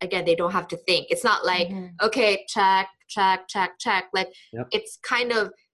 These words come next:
Speaker 1: um, 'cause in, in, um, Michael Lushington's blogs, he talks about different levels of granularity when you're creating
Speaker 2: Yeah.
Speaker 1: a workflow. And
Speaker 3: Yeah.
Speaker 1: a lot of people
Speaker 2: And we'll
Speaker 1: Oh.
Speaker 2: link, we'll link those
Speaker 1: Yeah,
Speaker 2: below
Speaker 1: we'll link
Speaker 2: too, so
Speaker 1: those in
Speaker 2: people
Speaker 1: the
Speaker 2: can check those
Speaker 1: write
Speaker 2: out
Speaker 1: up
Speaker 2: too.
Speaker 3: Yeah.
Speaker 1: below. But,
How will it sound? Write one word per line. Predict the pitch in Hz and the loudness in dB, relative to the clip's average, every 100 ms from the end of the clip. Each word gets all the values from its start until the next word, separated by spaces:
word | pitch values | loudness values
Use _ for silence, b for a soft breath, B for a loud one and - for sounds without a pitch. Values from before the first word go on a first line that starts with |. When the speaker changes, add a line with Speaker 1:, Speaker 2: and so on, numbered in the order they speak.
| - | -4
Speaker 1:
um, | 196 202 | 0 0
'cause | 196 233 | 2 4
in, | 240 220 | 4 2
in, | - 214 202 202 - | 0 -2 -2 -6 -2
um, | 185 180 190 | 0 -2 -6
Michael | 214 220 269 | -4 0 2
Lushington's | 208 214 226 233 190 | 2 0 -4 -4 -4
blogs, | 208 202 208 | 2 2 0
he | 240 | -4
talks | 233 214 247 | -2 0 0
about | 196 - - _ | -2 -2 -8 _
different | 196 202 226 - | -4 -2 -4 -2
levels | 165 170 170 165 165 190 226 330 - - b b - | -2 2 2 2 0 0 2 2 -4 -12 b b 0
of | 180 175 170 | 2 4 2
granularity | 196 180 185 170 165 185 190 226 | 0 0 0 2 4 4 2 0
when | 190 180 | 0 0
you're | 180 | -2
creating | - - 170 | -2 0 2
Speaker 2:
Yeah. | 165 | 2
Speaker 1:
a | 156 | 2
workflow. | 156 - 196 202 247 B B B | 0 0 0 2 0 B B B
And | 240 | 2
Speaker 3:
Yeah. | |
Speaker 1:
a | 180 | 2
lot | 214 226 | 2 2
of | 262 | 0
people | 262 233 214 202 202 B B | -4 0 4 6 4 B B
Speaker 2:
And | 226 | 2
we'll | 311 | 4
Speaker 1:
Oh. | 311 | 4
Speaker 2:
link, | 240 233 - | 2 0 2
we'll | 220 233 | 4 6
link | 202 190 | 4 0
those | 180 175 | 4 6
Speaker 1:
Yeah, | - | 6
Speaker 2:
below | 302 160 | 6 2
Speaker 1:
we'll | |
link | - - | 2 0
Speaker 2:
too, | 165 | 0
so | |
Speaker 1:
those | 302 - | 0 0
in | 330 | 0
Speaker 2:
people | 240 | 0
Speaker 1:
the | 208 | 0
Speaker 2:
can | 151 | -4
check | - - - | -10 -14 -4
those | 208 | 0
Speaker 1:
write | 202 - | 2 2
Speaker 2:
out | 185 | 0
Speaker 1:
up | |
Speaker 2:
too. | 160 | 0
Speaker 3:
Yeah. | - | 0
Speaker 1:
below. | 185 180 175 165 | 0 -2 -2 0
But, | 214 190 | 0 -2